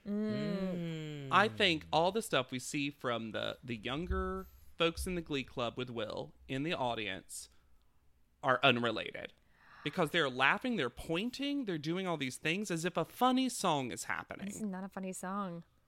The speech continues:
Speaker 2: No.
Speaker 1: What a fun little conspiracy
Speaker 3: And no one's doing
Speaker 1: theory.
Speaker 3: anything funny. They're not even
Speaker 2: I
Speaker 3: playing
Speaker 2: love
Speaker 3: with each
Speaker 2: that.
Speaker 3: other. They're singing separately.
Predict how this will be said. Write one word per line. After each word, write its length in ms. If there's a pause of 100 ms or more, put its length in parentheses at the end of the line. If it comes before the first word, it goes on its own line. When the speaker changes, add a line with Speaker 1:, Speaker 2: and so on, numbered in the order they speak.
(140)
Speaker 2:
No. 400 (520)
Speaker 1:
What 100
a 120
fun 140
little 140
conspiracy 120
Speaker 3:
And 80
no 80
one's 180
doing 240
Speaker 1:
theory. 220
Speaker 3:
anything 280
funny. 280
They're 120
not 160
even 160
Speaker 2:
I 60
Speaker 3:
playing 200
Speaker 2:
love 100
Speaker 3:
with 20
each 140
Speaker 2:
that. 60
Speaker 3:
other. 100
They're 160
singing 420
separately. 680